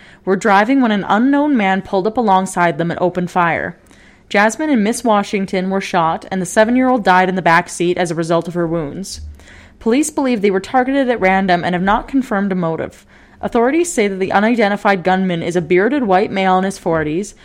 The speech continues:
wearing a red sweatshirt, according to Miss Washington's fifteen-year-old daughter, who got a glimpse of the man. He reportedly pulled up, pulled up beside the family's car in a red pickup truck on Sunday morning and began firing with,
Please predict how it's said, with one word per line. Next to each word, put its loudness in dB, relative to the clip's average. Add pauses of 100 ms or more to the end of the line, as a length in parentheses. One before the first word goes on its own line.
(200)
wearing 0
a 4
red 2 (160)
sweatshirt, 0
according 0
to -6
Miss -4
Washington's 0
fifteen-year-old 0
daughter, 2
who -4
got 4
a 0
glimpse -4
of -10
the -10
man. -8 (500)
He -4
reportedly -2
pulled 0
up, 2
pulled 0
up -2
beside 0
the -2
family's 0
car 2
in -2
a -4
red 0
pickup -6
truck -2
on -4
Sunday 0
morning -4 (360)
and 0
began 2
firing 2
with, -2